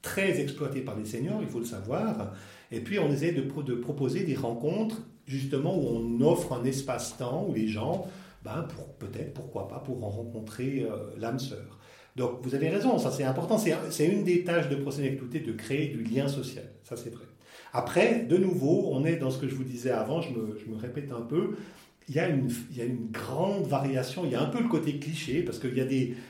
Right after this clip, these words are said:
des personnes âgées qui sont finalement assez contentes d'être un peu au calme,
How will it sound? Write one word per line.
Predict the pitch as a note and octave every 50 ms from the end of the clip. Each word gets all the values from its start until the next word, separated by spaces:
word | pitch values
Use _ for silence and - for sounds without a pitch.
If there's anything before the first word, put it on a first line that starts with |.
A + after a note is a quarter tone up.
| - -
des | C3+
personnes | B2+ C3+ D3 - D3+ E3 D3 D3+
âgées | C#3+ B2+ - -
qui | - - -
sont | - - G2+
finalement | - - A2+ G#2+ G#2+ G2 F#2+ -
assez | - - - D#3
contentes | C#3+ - C3+ A#2+ - B2 B2+ C3 A#2
d'être | G2+ F#2+ G2 - -
un | C3 A#2+ -
peu | C#3+ C3
au | A#2 -
calme, | G#2 - G#2+ A2+ C3 C#3+ C#3 A#2 -